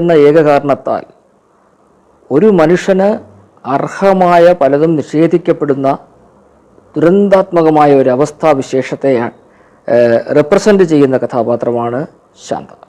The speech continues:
ഒരു പുരാണ കഥയുടെ പശ്ചാത്തലത്തിൽ ഈ കഥ പറയുന്നു എന്നതിനപ്പുറം ശാന്ത ഏത് കാലത്തും ഏത് ദേശത്തും പ്രസക്തമായ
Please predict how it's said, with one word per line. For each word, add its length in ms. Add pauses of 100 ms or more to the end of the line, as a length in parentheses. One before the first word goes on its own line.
(680)
ഒരു 200
പുരാണ 300 (140)
കഥയുടെ 400
പശ്ചാത്തലത്തിൽ 640 (500)
ഈ 100
കഥ 180 (100)
പറയുന്നു 380 (220)
എന്നതിനപ്പുറം 540 (800)
ശാന്ത 360 (500)
ഏത് 140 (100)
കാലത്തും 400 (300)
ഏത് 220 (180)
ദേശത്തും 400 (200)
പ്രസക്തമായ 600